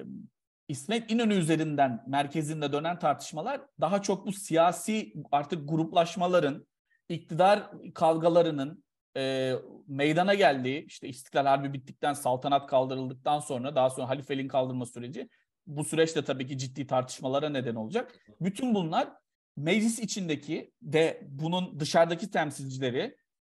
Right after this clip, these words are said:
e, arasında dönen iktidar kavgası ve tabii Mustafa Kemal'in bir kendileri açısından diktatör olmaya doğru gittiği ve bunu, bu sürecin önüne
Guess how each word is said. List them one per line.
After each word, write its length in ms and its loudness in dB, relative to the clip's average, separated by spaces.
e, 240 2
arasında 560 2
dönen 400 -4
iktidar 540 2
kavgası 720 0
ve 120 -6
tabii 460 -2
Mustafa 420 -2
Kemal'in 600 -2
bir 280 2
kendileri 440 4
açısından 760 0
diktatör 460 0
olmaya 520 2
doğru 200 2
gittiği 680 -4
ve 160 -2
bunu, 340 -4
bu 80 0
sürecin 340 -2
önüne 560 -2